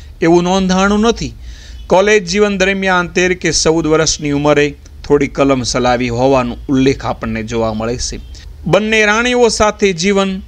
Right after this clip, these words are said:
સુખભર્યું પસાર થયા કરે છે. સ્વરૂપવાન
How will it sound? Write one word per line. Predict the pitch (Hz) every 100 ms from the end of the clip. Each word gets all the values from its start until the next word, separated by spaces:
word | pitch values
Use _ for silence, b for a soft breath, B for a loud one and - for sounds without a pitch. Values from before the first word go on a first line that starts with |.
| -
સુખભર્યું | - 208 160 151 156 151
પસાર | 156 - 151 151 143 - - - - -
થયા | 165 160 160
કરે | 156 151 147
છે. | - 127 - b b -
સ્વરૂપવાન | 175 196 233 - 233 233 233